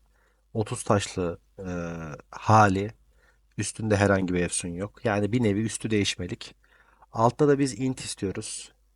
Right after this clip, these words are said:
Int bizim için çok çok önemli olacak. O yüzden, e, intli de bulamadım. Üst efsun da istediğim gibi bir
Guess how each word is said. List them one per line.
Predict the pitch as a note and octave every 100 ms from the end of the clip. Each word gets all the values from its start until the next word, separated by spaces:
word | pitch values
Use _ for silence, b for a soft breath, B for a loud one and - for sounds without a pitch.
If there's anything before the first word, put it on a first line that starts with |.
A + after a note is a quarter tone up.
| _
Int | A#2 A2 -
bizim | G#2 A2
için | - A2
çok | A2+ G#2+
çok | A2 G2+
önemli | F#2+ F2 E2+
olacak. | E2 G2 A2+ - _ B B B B B _ _ _ _ _ -
O | A2+
yüzden, | A2 B2+ B2 A#2+
e, | A2 G#2+ G#2 G#2 G#2 G#2 _
intli | A2+ A2 - A#2+
de | G2+
bulamadım. | F2+ F2 F2 A2 - A2
Üst | - A#2+
efsun | A2 - A2
da | G2
istediğim | - F#2 F#2
gibi | F2 E2 F2 E2+
bir | E2+